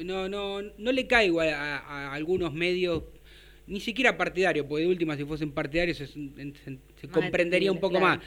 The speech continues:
Speaker 1: sino a los falsos estos que, que dicen ser, este, no sé, de otros clubes y, y hacen, este, programas partidarios. Pero digo, no, no, no es porque quiera defender a, a Independiente, pero digo, en realidad, este, no es Independiente solo.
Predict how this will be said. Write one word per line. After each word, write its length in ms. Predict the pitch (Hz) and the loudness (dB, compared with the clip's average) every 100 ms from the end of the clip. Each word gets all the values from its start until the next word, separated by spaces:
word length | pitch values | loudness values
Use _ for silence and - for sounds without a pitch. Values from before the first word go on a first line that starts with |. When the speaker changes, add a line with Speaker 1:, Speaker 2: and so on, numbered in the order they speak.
| - | -14
Speaker 1:
sino 200 | - 180 | -2 2
a 40 | 226 | 4
los 140 | 208 | 4
falsos 500 | - 233 220 208 170 | 4 4 4 -2 0
estos 280 | 190 196 175 | -4 -2 -4
que, 400 | 165 147 135 131 | -2 0 0 -4
que 100 | 131 147 | -4 -2
dicen 640 | 170 160 143 131 127 123 | -2 -4 -6 -4 -6 -8
ser, 220 | 117 160 | -8 -6
este, 340 | 147 139 131 127 | -6 -6 -12 -10
no 100 | 127 | -12
sé, 100 | 131 | -12
de 300 | 117 117 131 | -10 -10 -8
otros 260 | 151 156 151 | -8 -8 -4
clubes 320 | 190 208 196 | 4 4 6
y, 200 | 151 123 - - - - | 2 -2 -12 -18 -20 -4
y 120 | 147 | 2
hacen, 320 | 165 170 165 | 2 2 -2
este, 240 | 156 143 151 | -2 -2 -4
programas 540 | 151 151 160 175 160 | 0 0 2 0 0
partidarios. 640 | - 156 - 151 143 135 139 | -2 -4 2 4 4 2 0
Pero 120 | 196 220 | 4 4
digo, 100 | 220 - - - - | 4 -8 -18 -20 -14
no, 140 | 233 240 | -10 -6
no, 140 | 247 302 | -2 2
no 100 | 339 | 2
es 40 | |
porque 280 | 339 262 226 | 2 0 0
quiera 200 | 233 226 | 2 4
defender 440 | 208 202 190 202 | 4 2 0 4
a, 200 | 196 180 | 4 2
a 80 | 175 | 2
Independiente, 760 | 175 175 165 175 175 170 156 156 | 0 0 0 0 0 0 0 -2
pero 140 | 165 | 0
digo, 160 | 185 196 | 0 0
en 100 | 202 | -2
realidad, 440 | 202 220 302 294 | -4 -2 -2 0
este, 760 | 196 - 160 151 143 139 135 165 | 0 -2 -2 -2 -2 -6 -8 -4
no 100 | 339 | -2
es 160 | - | 0
Independiente 680 | 147 131 123 123 127 123 120 | -2 -2 -2 -2 -2 -2 -4
solo. 460 | - 120 107 101 | -10 -8 -8 -12